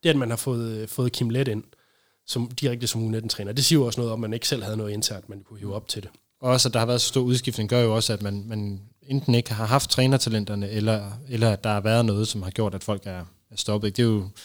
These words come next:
Speaker 2: det er jo, det er jo det interessante spørgsmål, når, lad os sige, man nu skulle søge den her U nitten-assistentpost, så vil jeg da som et af de første spørgsmål til, øh, til talentchefen Anders Damgaard sige,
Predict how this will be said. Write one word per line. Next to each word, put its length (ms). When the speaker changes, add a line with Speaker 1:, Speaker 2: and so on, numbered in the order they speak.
Speaker 2:
det 60
er 40
jo, 0
det 100
er 40
jo 40
det 80
interessante 400
spørgsmål, 540
når, 340
lad 120
os 80
sige, 160
man 140
nu 120
skulle 220
søge 220
den 140
her 120
U 80
nitten-assistentpost, 1120
så 220
vil 220
jeg 160
da 80
som 180
et 100
af 80
de 80
første 280
spørgsmål 500
til, 160
øh, 200
til 80
talentchefen 540
Anders 180
Damgaard 340
sige, 300